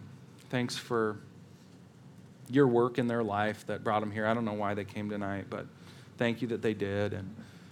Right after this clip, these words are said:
um, Jesus, thank you that you're not who many of us often think you are, but you are a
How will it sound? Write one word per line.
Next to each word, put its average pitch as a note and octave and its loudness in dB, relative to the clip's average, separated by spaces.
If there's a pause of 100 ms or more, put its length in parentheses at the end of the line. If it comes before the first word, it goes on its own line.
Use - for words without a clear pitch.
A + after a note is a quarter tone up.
(320)
um, - -16 (200)
Jesus, C#3 4
thank C3+ 2
you C3 2
that G#2 0 (2500)
you're C3+ 6
not G#2 2
who A#2+ -2
many G#2 0
of G2 -4
us - -6 (840)
often G#2 0
think G2 -8
you A2+ 2
are, A#2+ 2 (1000)
but G#2+ -2
you A#2 0
are G2 2 (1700)
a A2 0